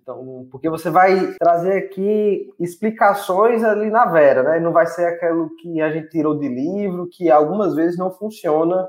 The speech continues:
pro mundo real. Mas antes de falar sobre esse assunto, eu queria que você se apresentasse pro pessoal, dissesse pra gente quem é Alan Monteiro e como você tá hoje trabalhando no Reta Cursos.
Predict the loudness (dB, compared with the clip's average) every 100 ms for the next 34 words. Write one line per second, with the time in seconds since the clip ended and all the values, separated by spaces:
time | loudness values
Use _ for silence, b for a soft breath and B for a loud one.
0 | _ -8 -4 -2 -2 -2 2 2 0 -6
1 | -2 0 2 0 -2 -6 0 2 2 0
2 | -2 -2 0 -2 -2 -6 -4 -8 -8 -10
3 | -10 -10 -8 -4 -4 -4 -6 -2 -2 -2
4 | -10 _ _ _ -4 0 2 0 0 0
5 | 0 -2 -8 -8 -10 -2 2 2 0 -4
6 | -4 -4 -6 -4 -2 -6 -12 -16 -20 _
7 | -10 -4 -2 -2 -6 -2 2 2 0 -4
8 | -4 -2 0 0 -4 -8 -2 2 2 2
9 | -2 0 0 2 4 4 4 0 0 0
10 | 2 4 4 2 2 0 0 -2 -6 -10
11 | -18 -18 -20 -20